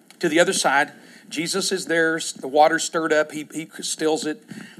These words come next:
But then at verse twenty-six, it, Jesus answered and said to them, the disciples, or the people that had come. See,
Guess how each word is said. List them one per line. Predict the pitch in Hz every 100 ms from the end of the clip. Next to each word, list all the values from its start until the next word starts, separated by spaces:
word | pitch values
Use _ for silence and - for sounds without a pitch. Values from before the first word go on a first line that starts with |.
| -
But | 170
then | 254 277
at | 294
verse | 208 196
twenty-six, | - 208 190 190 160
it, | 156
Jesus | 156 226 240 269 -
answered | 196 208 - 214 202
and | 170
said | 165 - 196 185
to | 175
them, | 170 170
the | 151
disciples, | 147 - 151 147 - - -
or | 147
the | 143 143
people | 208 190 160
that | 139
had | 135
come. | 202 175 110 - _ _ _
See, | - 175